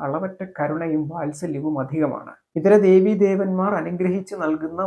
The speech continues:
വരങ്ങളിൽ നിന്ന് അതിശക്തമായ വരങ്ങള് ഇത്തരം ദേവതകൾക്ക് മനുഷ്യന് നൽകുവാൻ സാധിക്കും. അതുകൊണ്ട് തന്നെ വരാഹി ദേവിയിൽ അഭയം പ്രാപിച്ചുകൊണ്ട് നമ്മൾ നമ്മുടെ ആഗ്രഹങ്ങൾ പറയുകയാണ്, നമ്മൾ പ്രാർത്ഥിക്കുകയാണ് എങ്കിൽ സർവ്വ ഐശ്വര്യങ്ങളും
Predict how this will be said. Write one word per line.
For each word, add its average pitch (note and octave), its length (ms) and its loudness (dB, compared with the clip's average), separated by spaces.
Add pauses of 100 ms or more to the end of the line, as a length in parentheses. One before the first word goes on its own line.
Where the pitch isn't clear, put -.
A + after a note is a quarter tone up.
വരങ്ങളിൽ F3+ 540 0 (100)
നിന്ന് E3+ 240 -12 (120)
അതിശക്തമായ A#3 680 -4 (100)
വരങ്ങള് E3+ 380 0 (300)
ഇത്തരം C4 360 4
ദേവതകൾക്ക് F3+ 720 0 (100)
മനുഷ്യന് D3+ 420 -8
നൽകുവാൻ C#3+ 360 -4
സാധിക്കും. - 420 -12 (220)
അതുകൊണ്ട് C#4+ 360 8
തന്നെ D3+ 200 -2
വരാഹി A#3+ 360 2
ദേവിയിൽ G#3+ 420 2
അഭയം G#3 320 0
പ്രാപിച്ചുകൊണ്ട് F3+ 600 -2 (420)
നമ്മൾ E3 220 0
നമ്മുടെ D#3+ 200 -2 (160)
ആഗ്രഹങ്ങൾ G3+ 400 0
പറയുകയാണ്, D3 520 0 (480)
നമ്മൾ E3+ 140 0
പ്രാർത്ഥിക്കുകയാണ് E3+ 920 -2
എങ്കിൽ - 180 -10 (320)
സർവ്വ F3 240 4
ഐശ്വര്യങ്ങളും F#3+ 540 0